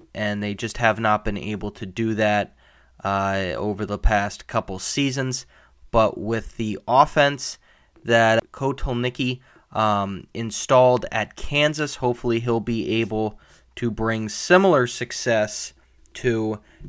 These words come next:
Penn State. And, you know, with the, like I said, the, you know, um, pressure coaching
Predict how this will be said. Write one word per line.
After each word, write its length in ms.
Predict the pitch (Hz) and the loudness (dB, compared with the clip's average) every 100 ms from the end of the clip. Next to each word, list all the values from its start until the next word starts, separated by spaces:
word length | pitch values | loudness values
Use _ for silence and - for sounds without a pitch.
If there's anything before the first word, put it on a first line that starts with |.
| - | 2
Penn 540 | - 120 107 101 - | 2 4 -2 -6 -8
State. 600 | - - - 151 113 90 - | -10 -8 0 2 2 -2 -10
And, 340 | 104 98 92 _ _ _ _ _ - | -8 -8 -10 _ _ _ _ _ -4
you 120 | 127 | 0
know, 180 | 127 120 | 2 2
with 440 | 110 135 135 - | 2 0 0 -4
the, 520 | 139 131 127 123 120 _ _ _ _ _ _ - _ _ _ - - | -4 -2 -2 -4 -6 _ _ _ _ _ _ -20 _ _ _ -18 -12
like 280 | 120 131 127 | -4 -2 2
I 120 | 123 | 2
said, 480 | - 135 120 117 - | 2 4 4 4 -4
the, 760 | - 113 117 113 110 110 104 98 - _ - _ - - - - | -10 -4 -2 -2 -2 -2 -4 -6 -10 _ -20 _ -20 -20 -20 -20
you 300 | - - 123 | -20 -8 -4
know, 360 | 117 107 104 - | -2 -2 -4 -4
um, 800 | 110 110 104 104 101 95 98 98 _ _ _ _ _ - - | -2 0 -2 -4 -6 -8 -10 -14 _ _ _ _ _ -20 -12
pressure 640 | - 170 160 - 120 78 - _ _ _ - | 0 6 6 4 -2 -2 -12 _ _ _ -4
coaching 680 | 135 131 131 123 104 92 | 2 2 2 -2 -2 -8